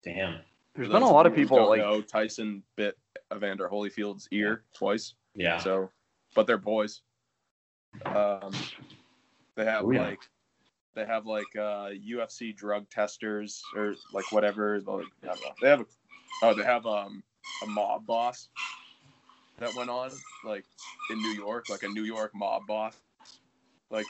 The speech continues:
Speaker 3: talk about, like, just fucking everything. Um, I think that, like, Joey Diaz went on it once,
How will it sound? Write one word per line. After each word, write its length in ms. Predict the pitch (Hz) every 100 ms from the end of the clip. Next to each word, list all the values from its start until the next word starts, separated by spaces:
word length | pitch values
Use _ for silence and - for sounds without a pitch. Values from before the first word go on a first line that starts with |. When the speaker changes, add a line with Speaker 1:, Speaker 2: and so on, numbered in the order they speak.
| -
Speaker 3:
talk 220 | 113 107
about, 280 | 107 107 92
like, 200 | 104 -
just 340 | 107 - - _ -
fucking 340 | - 123 104
everything. 460 | 101 107 107 113 110 _ _ _ - - -
Um, 540 | 123 123 120 113 110 _ _ - _ _ _
I 60 | -
think 160 | 127 147
that, 280 | 123 104
like, 160 | 110 110 - -
Joey 260 | - 120 120
Diaz 480 | 113 107 107 110 120
went 180 | 120
on 160 | 123 127
it 100 | 127
once, 320 | 127 127 -